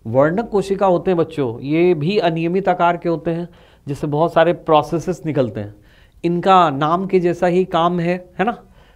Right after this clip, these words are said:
तो इनका काम क्या है? ये पिगमेंट्स बनाते हैं, पिगमेंट्स बनाते हैं, यानी वर्णक बनाते हैं। और जिस टिश्यू में ये प्रेजेंट होते हैं, उस टिश्यू को एक खास कलर प्रोवाइड करते हैं।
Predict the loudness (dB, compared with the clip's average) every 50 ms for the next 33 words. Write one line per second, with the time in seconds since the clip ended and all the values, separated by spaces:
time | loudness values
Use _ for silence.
0 | -8 _ 2 2 2 2 0 -2 -4 -2 -2 -2 -2 -2 0 0 2 2 2 0
1 | -2 -4 -6 -12 -14 -10 -4 0 2 2 2 2 0 -4 -12 -8 -4 -2 -2 0
2 | 0 0 0 0 -2 -2 -2 -2 -2 -2 -4 -6 -8 -10 -10 -12 -16 -20 -20 -20
3 | -20 -20 -20 -20 -20 -20 -20 -20 _ -20 _ _ -20 -20 -20 -20 _ _ -20 -20
4 | -20 -20 _ _ _ -20 -20 -20 -20 -20 -12 -6 -6 -6 -4 -4 -4 -4 -4 -4
5 | -6 -8 -12 -18 -20 -20 -20 -20 -20 _ _ _ _ -12 -8 -6 -4 -4 -6 -6
6 | -8 -10 -10 -10 -14 -20 -20 -20 _ _ -8 -4 -2 -2 0 -2 -2 -4 -6 -10
7 | -16 -20 _ _ _ -8 -2 2 2 2 2 2 0 -2 -2 -2 -2 0 -2 -4
8 | -6 -8 -10 -10 -12 -16 _ _ _ _ -18 _ -4 0 2 2 2 0 -2 -6
9 | -10 -8 -6 -6 -6 -6 -8 -12 -14 -12 -12 -8 -6 -6 -4 -2 -2 0 0 0
10 | 0 0 0 -2 -2 -2 -2 -6 -6 -6 -8 -6 -4 -4 -4 -4 -4 -6 -8 -10
11 | -12 -10 -8 -8 -6 -4 -4 -4 -4 -6 -10 -8 -6 -4 -4 -4 -4 -2 0 2
12 | 4 4 2 2 2 0 2 2 0 -2 -4 -8 -10 -10 -10 -14 -16 -16